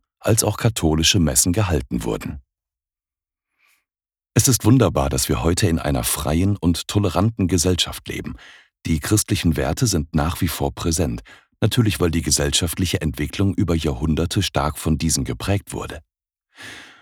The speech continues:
Nur heute sind die Menschen frei in ihren Entscheidungen. Jeder darf sich frei entscheiden, an was, wen, woran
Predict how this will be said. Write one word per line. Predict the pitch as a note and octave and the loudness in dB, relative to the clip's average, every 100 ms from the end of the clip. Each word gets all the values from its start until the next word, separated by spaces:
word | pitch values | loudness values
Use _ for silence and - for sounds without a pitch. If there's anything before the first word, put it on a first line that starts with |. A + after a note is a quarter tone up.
| _ _ _ _ - | _ _ _ _ 2
Nur | A2 G#2+ F2 | 4 4 4
heute | G#2 A2 | 2 2
sind | G#2+ F#2+ | 2 2
die | F#2 | 4
Menschen | F2 F#2+ - E2 | 4 2 2 0
frei | - A#2+ A#2 | 0 0 2
in | D#2 D#2 | 0 -2
ihren | D#2+ E2+ D#2 | -2 -2 -2
Entscheidungen. | C2+ C2+ G#2 F#2+ A1+ G1+ - - _ _ _ _ _ | -2 -2 0 0 -2 -6 -10 -14 _ _ _ _ _
Jeder | - G2+ C3 | -2 2 2
darf | A#2 G2+ | 2 0
sich | - D2+ - | 0 -2 -2
frei | - D2+ F2 | -2 0 0
entscheiden, | E2+ E2+ - A#2 D2+ - | 0 0 0 -2 -2 -6
an | B1 B1 | -4 -2
was, | C#2 G2 - - _ _ | 0 0 -4 -8 _ _
wen, | D2 D2 E2+ A2+ A2+ _ _ _ | -2 0 2 0 -2 _ _ _
woran | - E2+ E2+ E2+ B2 | 0 0 0 0 0